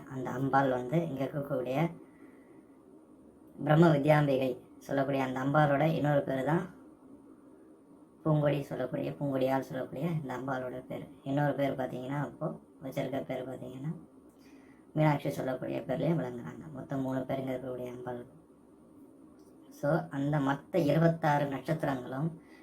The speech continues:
இங்க இருக்கக்கூடிய பூங்கொடியால் சொல்லக்கூடிய அந்த அம்பாளை வந்து பாத பூஜை செய்ததா ஐதீகமா சொல்லப்படுது. So, முதலில் தோன்றிய நட்சத்திரம் சொல்ல-,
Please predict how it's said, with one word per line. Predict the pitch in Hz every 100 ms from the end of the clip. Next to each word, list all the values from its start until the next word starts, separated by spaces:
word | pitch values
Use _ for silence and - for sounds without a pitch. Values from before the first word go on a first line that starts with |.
| -
இங்க | 147 156
இருக்கக்கூடிய | 151 160 147 139 135 147 165 - - - -
பூங்கொடியால் | 160 156 143 139 131
சொல்லக்கூடிய | 131 131 - 135
அந்த | 131 123 196
அம்பாளை | 147 143 135 131
வந்து | 131 127 143 170 -
பாத | 131 156 156
பூஜை | 139 139 135 131
செய்ததா | 131 127 135 180 180 -
ஐதீகமா | 135 139 135 131 151 -
சொல்லப்படுது. | 131 123 120 117 - - - - - - - -
So, | - 156 160
முதலில் | 139 156 160
தோன்றிய | 160 139 135
நட்சத்திரம் | 135 135 151 - 135
சொல்ல-, | 131 131 135 131 -